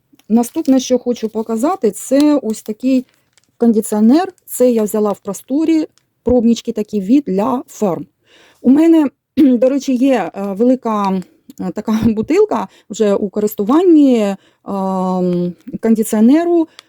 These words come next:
корейської марки. І, знаєте, він досить непоганий. Але єдине, що в ньому таке є, <laughs> як на мій смак, негативне, це аромат. Ну, взагалі, ну, дуже гидкий аромат, якийсь хімозний,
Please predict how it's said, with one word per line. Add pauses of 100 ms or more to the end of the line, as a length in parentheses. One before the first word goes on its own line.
(880)
корейської
марки. (480)
І,
знаєте,
він
досить
непоганий.
Але
єдине,
що (440)
в
ньому
таке
є,
<laughs> (280)
як
на
мій
смак,
негативне,
це
аромат. (220)
Ну, (680)
взагалі,
ну,
дуже
гидкий
аромат,
якийсь
хімозний,